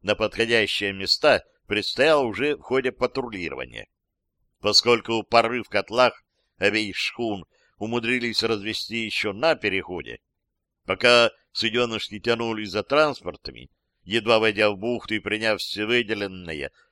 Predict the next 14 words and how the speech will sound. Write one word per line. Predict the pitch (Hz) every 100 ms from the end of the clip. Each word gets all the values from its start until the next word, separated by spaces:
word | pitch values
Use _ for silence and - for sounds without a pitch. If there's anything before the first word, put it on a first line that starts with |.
| -
и |
добытое | 92 107 120 - 98
на | 90 92
борт, | 120 147 147 - - _ -
они | 123 123
дали | 90 73
ход | - 180 175 _ _ _ -
и | 95
двинулись | 131 175 165 165 147
к | -
назначенным | 101 120 101 113 139 123 123 127
позициям | 113 98 120 - 110 104
во | 90 107
входе. | - 113 73 62